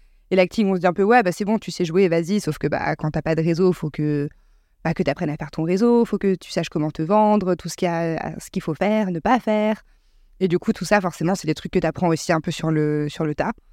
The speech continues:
Et parfois, je pense que c'est du travail où tu te rends pas compte que en, je sais pas, en quatre ans, par exemple, que t'as avancé sur certaines choses.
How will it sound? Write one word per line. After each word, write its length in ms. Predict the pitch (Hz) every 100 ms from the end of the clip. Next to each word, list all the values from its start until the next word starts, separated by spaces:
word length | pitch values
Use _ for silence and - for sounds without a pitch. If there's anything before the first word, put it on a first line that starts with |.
| _ _ _ _ -
Et 480 | 170 160 156 156 151
parfois, 280 | 160 - 208
je 60 |
pense 180 | - 208
que 80 | 208
c'est 140 | -
du 120 | 156 156
travail 440 | - 180 202 196
où 180 | 175 165
tu 120 | -
te 40 |
rends 120 | 170 185
pas 140 | 190
compte 420 | - 208 - - _ -
que 280 | 196 175 170
en, 560 | 160 160 156 151 151 - _ _
je 60 | _
sais 40 |
pas, 80 | 175
en 60 | 165
quatre 240 | 170 196
ans, 40 |
par 120 | 175 165
exemple, 160 | 185
que 80 | 170
t'as 120 | 151 -
avancé 460 | 175 170 - 190
sur 140 | 190 170
certaines 260 | 143 147
choses. 280 | - 214 208